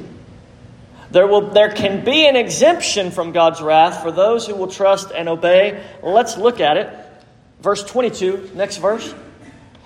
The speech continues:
"Take a bunch of hyssop, dip it in the blood from this Paschal lamb,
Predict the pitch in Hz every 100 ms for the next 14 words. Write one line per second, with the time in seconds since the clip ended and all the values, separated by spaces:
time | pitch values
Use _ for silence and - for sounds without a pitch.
0 | - - 285 302 226 262 262 214 247 247
1 | 208 254 - - - - - _ - 247
2 | 262 277 294 214 185 175 180 202 - -
3 | - - - 190 190 202 220 220 - 185
4 | 190 - 208 214 214 180 170 214